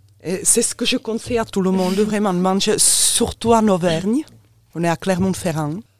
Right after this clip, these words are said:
Manger le poisson gras. Les oméga trois sont très importants pour la population qui n'est pas tellement sportive, encore plus, mais pour les, également pour les sportifs.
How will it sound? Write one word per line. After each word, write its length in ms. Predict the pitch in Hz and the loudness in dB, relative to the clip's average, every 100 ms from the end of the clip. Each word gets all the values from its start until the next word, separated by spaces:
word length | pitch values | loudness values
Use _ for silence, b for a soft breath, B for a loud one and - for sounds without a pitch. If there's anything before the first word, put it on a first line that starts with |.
| _ | _
Manger 320 | 156 170 170 | -6 -2 0
le 100 | 220 | 0
poisson 540 | 226 196 208 - 196 196 | 0 -4 -4 -4 -4 -6
gras. 380 | 147 127 143 131 _ | -6 -6 -6 -8 _
Les 260 | 151 160 147 | -8 -4 -2
oméga 360 | 185 190 190 190 | 0 0 -2 -4
trois 320 | - 180 175 | -2 -2 0
sont 220 | - 165 | 0 -2
très 340 | - - 196 | -4 -4 -2
importants 580 | 185 160 165 - 143 143 185 _ _ - | -2 -4 -10 -10 -10 -10 -12 _ _ -14
pour 180 | 147 147 | -6 -4
la 140 | 151 | -4
population 840 | 139 156 - - 160 156 - 165 165 | -4 -6 -8 -10 -8 -6 -4 -4 -4
qui 220 | - 143 | -6 -8
n'est 120 | 139 | -6
pas 160 | - 160 | -6 -8
tellement 340 | 165 151 156 | -6 -4 -2
sportive, 640 | 156 - 143 - - 175 - | -2 -4 -8 -10 -8 -8 -10
encore 320 | 151 - - | -10 -10 -12
plus, 360 | - 180 185 - | -8 -6 -4 -2
mais 160 | 151 | -4
pour 260 | 147 - 151 | -6 -8 -8
les, 320 | 160 156 156 - | -6 -6 -6 -8
également 380 | 143 160 165 160 | -6 -6 -6 -8
pour 200 | 160 151 | -6 -4
les 60 | |
sportifs. 680 | 151 - 139 - 131 - | -4 -6 -12 -12 -12 -14